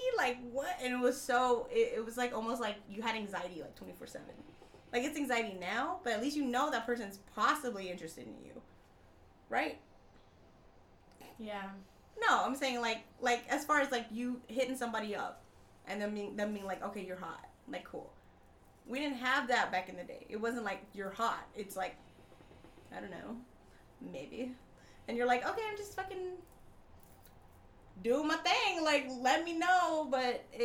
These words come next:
Speaker 1: it, there was a whole lot of self-doubt. And I think that was what's crazy about my experience being not in the social media aspect back in the day. It was really just, like, touch and feel. Right?
Speaker 2: Yeah.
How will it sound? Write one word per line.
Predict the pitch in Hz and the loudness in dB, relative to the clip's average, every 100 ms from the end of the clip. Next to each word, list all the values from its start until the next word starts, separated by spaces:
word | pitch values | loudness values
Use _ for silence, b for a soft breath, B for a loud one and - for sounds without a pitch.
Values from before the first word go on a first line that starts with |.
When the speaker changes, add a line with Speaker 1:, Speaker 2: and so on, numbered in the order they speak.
| - | 0
Speaker 1:
it, | 240 214 - | -2 -4 0
there | 240 | 2
was | 240 | 4
a | 240 | 0
whole | 262 269 277 | 6 6 8
lot | 254 | 4
of | 240 | 2
self-doubt. | 208 196 185 - - - | -2 -2 -4 -8 -12 -14
And | 196 | -10
I | 190 | -8
think | 208 214 208 | -8 -6 -2
that | 202 185 - - - - - - - - - - - - 220 | -2 -4 -10 -20 -20 -20 -20 -20 -20 -20 -20 -20 -20 -18 -12
was | 196 190 190 | -8 -8 -6
what's | 185 - | -6 -6
crazy | - 208 190 | -6 -6 -6
about | 180 175 | -8 -8
my | 175 165 151 131 - - - - | -10 -12 -14 -16 -18 -20 -20 -14
experience | 185 180 - 147 - - - - - - - 196 196 | -12 -12 -12 -12 -12 -14 -16 -18 -20 -20 -20 -20 -12
being | 190 185 180 | -10 -10 -8
not | 180 180 180 | -6 -4 -4
in | 175 | -6
the | 170 | -8
social | 175 - 165 | -8 -8 -10
media | 170 156 - B B B | -8 -8 -10 B B B
aspect | - 160 - - 151 - | -10 -10 -10 -12 -12 -10
back | 170 160 | -12 -10
in | - | -12
the | |
day. | - - - | -12 -12 -10
It | |
was | 185 185 | -12 -10
really | 190 180 | -10 -8
just, | 175 165 | -8 -8
like, | 139 - | -8 -8
touch | 165 - | -10 -10
and | 92 | -12
feel. | - - - - - - - - - - - - - - - - - | -12 -14 -14 -14 -14 -14 -14 -16 -16 -18 -18 -18 -18 -18 -18 -18 -12
Right? | 175 190 254 - - - - | -6 -4 -6 -12 -16 -16 -16
Speaker 2:
Yeah. | 208 190 | -12 -10